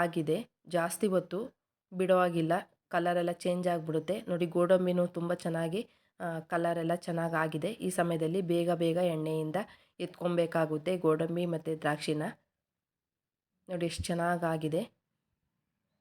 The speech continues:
ಇದೇ ತುಪ್ಪದಲ್ಲಿ ರವೆನ ಹುರ್ಕೊತೀನಿ. ಅದಕ್ಕೆ ಮುಂಚೆ ಒಂದು ಎರಡು ಟೇಬಲ್ ಸ್ಪೂನು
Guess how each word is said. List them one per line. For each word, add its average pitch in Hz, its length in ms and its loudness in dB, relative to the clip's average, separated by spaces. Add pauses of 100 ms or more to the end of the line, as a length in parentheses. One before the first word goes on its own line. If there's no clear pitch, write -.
(260)
ಇದೇ 202 260 4
ತುಪ್ಪದಲ್ಲಿ 185 420 2 (100)
ರವೆನ 160 360 4
ಹುರ್ಕೊತೀನಿ. 156 520 -2 (640)
ಅದಕ್ಕೆ 202 380 -2
ಮುಂಚೆ 185 280 2 (400)
ಒಂದು 185 220 -2
ಎರಡು 175 240 2
ಟೇಬಲ್ 180 280 2
ಸ್ಪೂನು 170 280 -6